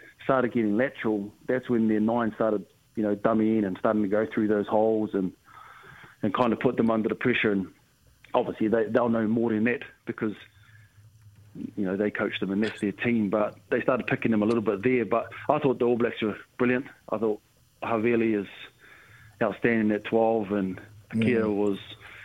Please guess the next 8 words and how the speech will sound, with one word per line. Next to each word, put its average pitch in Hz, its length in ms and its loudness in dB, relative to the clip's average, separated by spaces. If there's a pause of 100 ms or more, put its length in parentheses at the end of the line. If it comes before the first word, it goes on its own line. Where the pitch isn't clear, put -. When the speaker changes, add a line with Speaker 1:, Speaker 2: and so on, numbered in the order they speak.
(320)
Speaker 1:
was 110 180 2 (100)
dominant. 113 560 2
And, 101 280 0 (200)
you 113 100 0
know, 110 60 2
you 113 180 2
just - 140 -2
got 110 260 0